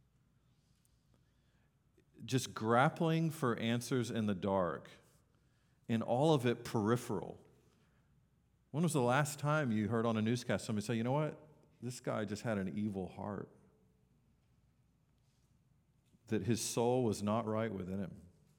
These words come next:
That he hated God and people. That he was under the power of the evil one. Why don't we like anyone being explained that way?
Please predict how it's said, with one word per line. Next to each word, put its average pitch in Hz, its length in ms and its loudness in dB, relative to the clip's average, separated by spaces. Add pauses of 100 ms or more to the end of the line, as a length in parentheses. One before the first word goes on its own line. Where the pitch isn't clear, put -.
(1600)
That 101 200 -2
he 117 220 2
hated 123 480 0
God 117 280 2
and 104 160 0
people. 104 460 -6 (1700)
That 98 180 0
he 117 120 2
was 110 200 2
under 113 240 0
the 117 100 -2
power 117 420 0
of 92 140 -2
the 98 80 -4
evil 104 360 -2
one. 82 280 -10 (2000)
Why 139 140 -2
don't 214 140 0
we 139 100 2
like 113 440 4 (920)
anyone 135 500 6
being 107 220 2
explained 98 560 -2
that 85 160 -4
way? 80 180 -6